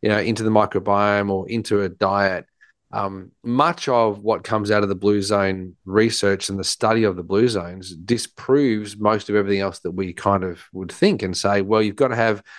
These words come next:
all of these microbiota in your microbiome to be healthy." And the way in which you do that is through eating resistant starch. Um, or you've gotta have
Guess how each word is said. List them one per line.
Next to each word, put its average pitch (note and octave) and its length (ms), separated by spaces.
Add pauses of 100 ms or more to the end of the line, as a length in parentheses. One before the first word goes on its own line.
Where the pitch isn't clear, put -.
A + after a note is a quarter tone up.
(280)
all E3 320
of G#2+ 200
these A#2+ 340
microbiota A2 1300
in G#2+ 140
your G#2+ 180
microbiome G2+ 760
to - 100
be F#2+ 100
healthy." G#2+ 380
And G#2 120
the G#2 80
way A2+ 160
in A2+ 60
which G2+ 140
you G2 60
do G#2+ 160
that G2+ 120
is F#2+ 100
through G2 280
eating G2+ 220
resistant F#2 480
starch. A#2+ 440 (480)
Um, G#2 580
or D3+ 380
you've B2 240
gotta B2 180
have A#2 300